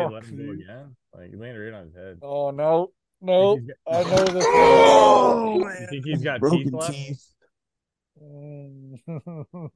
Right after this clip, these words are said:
Speaker 1: Oh,
Speaker 3: Broken
Speaker 1: let's,
Speaker 3: teeth for
Speaker 1: let's
Speaker 3: sure.
Speaker 1: find comments. Oh, man. Turning. That's fucked, eh?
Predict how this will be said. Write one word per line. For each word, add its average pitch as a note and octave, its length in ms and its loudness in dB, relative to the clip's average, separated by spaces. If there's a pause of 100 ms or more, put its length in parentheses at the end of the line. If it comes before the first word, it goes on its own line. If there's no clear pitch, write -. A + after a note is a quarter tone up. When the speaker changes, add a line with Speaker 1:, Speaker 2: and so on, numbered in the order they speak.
(200)
Speaker 1:
Oh, G#2+ 160 -10
Speaker 3:
Broken A#2 240 0
Speaker 1:
let's, G#2 100 -16
Speaker 3:
teeth G#2 240 -8
for - 80 -12
Speaker 1:
let's G2+ 120 -4
Speaker 3:
sure. G2+ 280 0
Speaker 1:
find G2+ 160 -12 (180)
comments. F2+ 460 -20 (540)
Oh, F2 180 -20 (220)
man. G#2+ 100 -20 (300)
Turning. F#2+ 260 -20 (960)
That's F#2+ 220 -20
fucked, F#2 260 -18
eh? F#2+ 220 -20